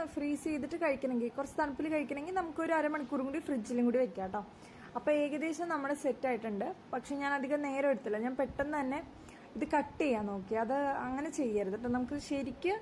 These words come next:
സെറ്റ് ആയെങ്കിൽ മാത്രം എടുക്കാൻ പാടുള്ളൂ. ഞാൻ കട്ട് ചെയ്യുമ്പോൾ അതാണ് നമ്മുടെ അലുവയൊക്കെ കട്ട് ചെയ്യുന്ന പോലെ ആയിപ്പോയി. ഇതിലും നന്നായിട്ട് നമുക്ക് സ്മൂത്തായിട്ട് കട്ട് ചെയ്യാൻ പറ്റും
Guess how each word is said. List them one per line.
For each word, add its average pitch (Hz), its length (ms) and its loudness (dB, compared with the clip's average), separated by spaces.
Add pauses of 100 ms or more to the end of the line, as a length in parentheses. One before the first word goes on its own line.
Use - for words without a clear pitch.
(500)
സെറ്റ് 269 240 0
ആയെങ്കിൽ 285 260 0
മാത്രം 240 380 2
എടുക്കാൻ 247 340 2
പാടുള്ളൂ. 190 340 2 (500)
ഞാൻ 262 100 4 (100)
കട്ട് 254 300 0
ചെയ്യുമ്പോൾ 262 300 4
അതാണ് 240 300 2
നമ്മുടെ 233 280 -2
അലുവയൊക്കെ 254 600 2
കട്ട് 240 220 -2
ചെയ്യുന്ന 226 320 2
പോലെ 214 200 2
ആയിപ്പോയി. 190 280 -2 (100)
ഇതിലും 262 320 0 (120)
നന്നായിട്ട് 285 520 2
നമുക്ക് 262 200 -6
സ്മൂത്തായിട്ട് 277 440 0
കട്ട് 269 220 0
ചെയ്യാൻ 285 220 0
പറ്റും 262 200 -2